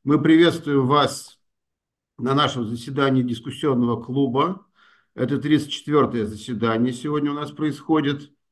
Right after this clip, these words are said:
И мы заслушаем доклад Байлак Чашоловны под названием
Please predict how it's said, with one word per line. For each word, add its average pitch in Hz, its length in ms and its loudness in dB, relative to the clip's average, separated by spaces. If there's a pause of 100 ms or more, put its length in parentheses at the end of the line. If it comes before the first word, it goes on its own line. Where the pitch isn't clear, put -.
(600)
И 170 420 6
мы 160 360 6
заслушаем 147 640 0
доклад 135 520 0
Байлак 135 320 -2
Чашоловны 143 960 -2 (600)
под 117 140 0
названием 135 880 0